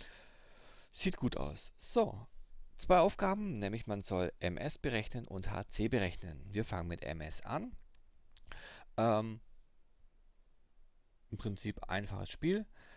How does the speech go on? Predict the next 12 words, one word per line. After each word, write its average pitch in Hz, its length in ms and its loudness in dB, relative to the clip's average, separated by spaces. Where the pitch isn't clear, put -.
Man 131 280 0
sucht - 480 0
ein 170 180 0
Dreieck, 117 540 2
in 104 120 -4
dem 95 180 0
diese 95 200 -2
Strecke - 400 -6
M 87 200 -6
S - 280 12
drin 120 220 -4
liegt 113 280 -2